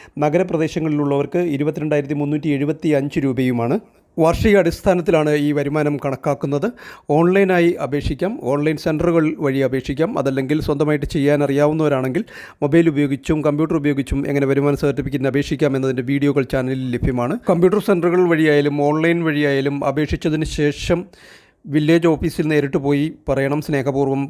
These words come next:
സ്കോളർഷിപ്പിന് വേണ്ടിയാണ് എന്ന്. അല്ലെങ്കിൽ അവർ സാധാരണ ചെയ്യുന്നത് പോലെ രണ്ടര ലക്ഷം രൂപ വരുമാന പരിധിയുള്ളതാണെന്ന് കരുതി ആ രീതിയിൽ വരുമാനം രേഖപ്പെടുത്തും. അതുകൊണ്ട് അപേക്ഷിച്ചതിന് ശേഷം നേരിട്ട് വില്ലേജ് ഓഫീസിൽ പറയണം. നമുക്കിവിടെ ഇരുപത്തിമൂവായിരം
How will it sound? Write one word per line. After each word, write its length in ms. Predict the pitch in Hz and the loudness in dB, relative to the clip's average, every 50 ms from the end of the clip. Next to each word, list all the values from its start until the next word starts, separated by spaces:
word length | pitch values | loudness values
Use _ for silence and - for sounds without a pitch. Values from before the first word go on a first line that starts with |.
| - _ - | -10 _ -20
സ്കോളർഷിപ്പിന് 580 | - - 156 139 139 135 - - 131 - 143 139 127 | -10 -4 -2 0 0 0 -4 -8 -8 -4 -4 -2 0
വേണ്ടിയാണ് 540 | 135 135 131 131 135 127 123 127 135 139 143 - - 135 | 0 -2 0 0 0 0 0 0 0 0 -2 -2 -4 -6
എന്ന്. 140 | 123 123 135 139 | -4 -4 -4 -4
അല്ലെങ്കിൽ 280 | 135 123 127 127 135 156 175 - - - - _ - 135 | -4 -4 -4 -4 -4 -6 -8 -8 -14 -20 -16 _ -6 -4
അവർ 120 | 135 131 - - | -4 -2 -2 -2
സാധാരണ 420 | 147 139 131 135 143 139 139 147 143 - | 0 0 2 2 0 0 0 -2 -2 -2
ചെയ്യുന്നത് 300 | - 143 131 139 135 127 127 | -4 -4 -2 -2 -4 -4 -2
പോലെ 140 | 135 135 139 139 | -2 -2 -2 -2
രണ്ടര 200 | 139 135 131 147 143 | -2 -2 -2 -4 -4
ലക്ഷം 220 | 143 135 - 151 139 135 | -4 -4 -4 -4 -4 -4
രൂപ 140 | 135 135 143 135 | -2 -2 -2 0
വരുമാന 300 | 139 135 131 135 139 139 135 135 | 0 0 0 0 0 0 0 -2
പരിധിയുള്ളതാണെന്ന് 760 | 135 131 131 135 131 127 131 127 127 131 131 131 131 135 135 | -2 -2 -2 -2 -2 -2 -2 -2 -2 -2 -2 -2 -4 -2 -2
കരുതി 260 | 127 120 127 123 - - - - - - - _ - 131 139 | -2 -2 -2 -2 -4 -4 -6 -10 -20 -20 -16 _ -4 0 0
ആ 20 | 147 135 131 | 0 0 0
രീതിയിൽ 320 | 135 131 131 135 151 190 - - | -2 -2 0 0 0 0 0 -2
വരുമാനം 440 | 135 127 127 131 135 135 135 151 170 - 139 | -2 0 0 0 0 0 0 -2 -2 -2 -2
രേഖപ്പെടുത്തും. 520 | 127 123 135 127 123 123 120 113 - 107 - _ _ - - _ _ - - 156 | -2 -2 -2 -4 -4 -6 -4 -4 -6 -6 -8 _ _ -20 -20 _ _ -2 0 2
അതുകൊണ്ട് 260 | 165 165 170 170 180 165 | 4 4 4 6 4 4
അപേക്ഷിച്ചതിന് 560 | 151 180 170 - 170 - 190 180 175 175 - - | 4 2 2 2 0 0 2 2 2 0 0 -2
ശേഷം 260 | 165 151 - - 165 160 | -2 -2 -2 -2 -2 -2
നേരിട്ട് 260 | 160 151 147 143 143 151 147 | 0 -2 -2 -2 -2 -2 -2
വില്ലേജ് 260 | 139 147 143 143 147 | 0 0 2 2 0
ഓഫീസിൽ 380 | 131 135 147 139 - - 156 147 - - | -2 -2 -4 -6 -4 -6 -6 -6 -4 -2
പറയണം. 340 | 139 123 131 131 131 143 208 - - 143 | -2 -2 0 -2 -2 -4 -6 -8 -8 -6
നമുക്കിവിടെ 380 | 131 135 123 135 131 131 139 139 - - - - - - 139 | -6 -4 -4 -2 0 0 0 -2 -2 -6 -18 -16 -10 -6 -2
ഇരുപത്തിമൂവായിരം 640 | 139 135 143 131 156 143 147 143 143 143 135 135 | -2 -2 0 0 -2 0 0 2 2 2 0 0